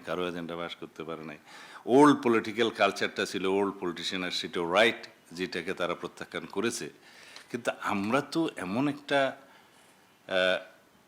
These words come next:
আজকে সন্ধিক্ষণ, সন্ধিক্ষণ অনেক শব্দ শুনলাম আমি প্রথম গোলটেবিল আলোচনায়। আমরা একটা, আহ, অপরচুনিটি পেয়েছি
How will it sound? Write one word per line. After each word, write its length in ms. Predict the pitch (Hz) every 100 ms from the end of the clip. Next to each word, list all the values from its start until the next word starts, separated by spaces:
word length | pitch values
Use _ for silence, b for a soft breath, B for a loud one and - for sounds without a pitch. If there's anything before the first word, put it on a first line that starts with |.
| _ -
আজকে 320 | 110 - 135
সন্ধিক্ষণ, 560 | - 147 143 120 139
সন্ধিক্ষণ 480 | 135 151 143 - 143
অনেক 360 | 143 123 156 -
শব্দ 280 | - 113 110
শুনলাম 400 | 104 90 80 80
আমি 180 | 82 82
প্রথম 300 | 90 - 92
গোলটেবিল 400 | 82 73 71 71
আলোচনায়। 400 | 67 - 69 -
আমরা 300 | 95 98 110
একটা, 240 | 104 - 104
আহ, 1300 | 104 - - - - - - 82 82 80 - - -
অপরচুনিটি 580 | 117 135 131 127 120 120
পেয়েছি 420 | - 95 78 69